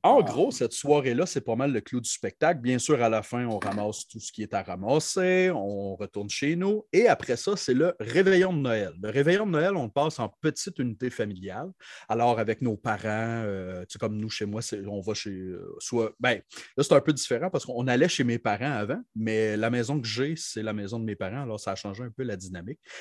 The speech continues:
Speaker 1: Mais bref, on se réunit en petite famille. On va écouter le fameux Bye Bye, que peut-être que certains d'entre vous connaissez,
Speaker 2: Oh,
Speaker 1: qui est
Speaker 2: yeah.
Speaker 1: Ouais, qui, qu'on ne voit pas manquer au Québec le, le, le
Speaker 2: Je veux
Speaker 1: trente et un
Speaker 2: parler
Speaker 1: juin.
Speaker 2: des bye-bye pour le, le, le bonus. Le
Speaker 1: Ah,
Speaker 2: bonus
Speaker 1: pour le
Speaker 2: pour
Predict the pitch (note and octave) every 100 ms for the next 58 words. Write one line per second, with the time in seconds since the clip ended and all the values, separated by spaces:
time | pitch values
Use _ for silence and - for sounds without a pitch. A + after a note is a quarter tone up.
0 | - - G#2 C3+ E3 - A#2 - A#2 C#3
1 | D3 - - A#2+ G#2+ B2+ D#3+ A2+ A2+ -
2 | - C3 A2+ A#2 G#2+ A#2 A#2 - G2 G#2
3 | G#2 G2+ G#2 F#3+ F#3+ D3+ F#2+ F#2+ G#2 G2+
4 | - F#2 - G2 - G#2 F2+ F#2+ F#2 G2+
5 | G2 F2+ E2+ - G3+ G#3+ - - F3 G3
6 | E3 F#3 C#4 B3+ B2 A2 A#2 A2+ G#2+ -
7 | - - - - B2 C3 - D3 C4 E3+
8 | C#3 A#2+ D#3 C3+ - G#2+ B2+ C3+ A#2 A2
9 | G#2+ G#2 G2+ A#2 - - - B2+ C#3 G#3+
10 | F3+ A#3 G#3+ G#3+ G#3+ G#3 F#3+ F#3 D#3 F3
11 | F3 E3+ F#3 F3 - E3+ E3 D3+ D3 C#3
12 | C3 C3 C3 - D3+ C3+ F#3+ F#3+ B2+ G2+
13 | - - _ _ _ - C3+ C#3 B3+ C#3+
14 | D#3 C#3+